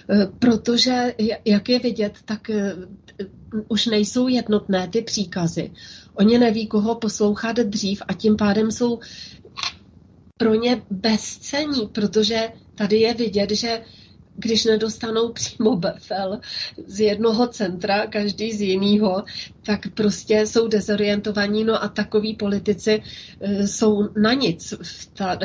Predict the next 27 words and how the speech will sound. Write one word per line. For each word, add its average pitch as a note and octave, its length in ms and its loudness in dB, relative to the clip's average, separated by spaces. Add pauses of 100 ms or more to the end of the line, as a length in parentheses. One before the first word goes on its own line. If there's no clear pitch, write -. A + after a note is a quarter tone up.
(120)
tady F#3+ 220 0
v F#3 60 -6
té G3 180 2
době, F#3 280 0
která F#3+ 360 -2
přichází. F#3 680 -4 (600)
A G#3+ 60 2
ještě, B3 640 2 (380)
a A3+ 60 -4
zase F3+ 460 -4
vycházím G#3 480 0
z - 80 -8
těch G#3 220 -4
analýz G3+ 360 -2
Valerie G3+ 420 4
Pěkina, G#3 520 -2
on G#3+ 140 2
to A3 140 0
říká G#3+ 300 0
zcela G#3+ 300 0
jasně. G#3+ 420 0 (560)
Teď B3 280 2
postupně A3+ 560 -2
budou A3 440 4
obětováni G#3+ 1000 2
všichni A3+ 540 -2
ti, F#3+ 380 -4